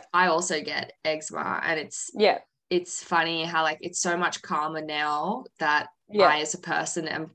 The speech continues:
Speaker 1: calmer.
Speaker 2: And calm. Yeah,
Speaker 1: <laughs>
Speaker 2: yeah.
Speaker 1: And, like,
Speaker 2: Hundred percent.
Speaker 1: yeah, all the years where I was like, "Go, go, go," like, I working so hard, it would just be persistent. And, like, I still have a little bit of it now. Not
Speaker 2: Yeah.
Speaker 1: to say that
Speaker 2: Yeah,
Speaker 1: I'm, like,
Speaker 2: yeah.
Speaker 1: cured. And I always,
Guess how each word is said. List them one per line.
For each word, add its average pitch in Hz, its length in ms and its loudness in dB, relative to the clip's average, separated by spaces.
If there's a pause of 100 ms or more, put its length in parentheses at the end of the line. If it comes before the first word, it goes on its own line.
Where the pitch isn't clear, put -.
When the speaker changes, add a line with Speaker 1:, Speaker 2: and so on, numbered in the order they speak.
Speaker 1:
calmer. 170 340 2 (140)
Speaker 2:
And 359 120 2
calm. 190 480 8
Yeah, 214 500 6
Speaker 1:
<laughs> 214 120 -4
Speaker 2:
yeah. 185 160 2
Speaker 1:
And, 427 60 0
like, 539 140 2
Speaker 2:
Hundred 285 360 4
percent. 220 480 4 (260)
Speaker 1:
yeah, 185 320 4
all 180 220 4
the 202 120 4
years 170 480 0
where 170 120 0
I 160 100 2
was 165 140 -6
like, 160 200 -6
"Go, 175 220 0
go, 175 220 0
go," 175 100 -4 (140)
like, 180 200 -6
I 165 120 0
working 160 580 0
so 160 520 2
hard, 156 460 0
it 156 140 -4
would 165 140 -4
just - 380 -8
be 156 360 -2
persistent. 165 680 -4
And, 180 100 2
like, 190 100 0
I 240 60 2
still 302 260 -2
have 185 160 0
a 156 40 -8
little 151 180 -2
bit 143 140 -8
of 139 100 -10
it - 160 -12 (240)
now. 240 160 -4
Not 220 80 4
Speaker 2:
Yeah. 180 360 0
Speaker 1:
to 190 80 -8
say - 160 -6
that - 100 -4
Speaker 2:
Yeah, 202 120 6
Speaker 1:
I'm, - 40 -2
like, 196 140 -2
Speaker 2:
yeah. 196 160 4
Speaker 1:
cured. 165 580 -4
And 185 160 2
I 180 80 6
always, 214 540 2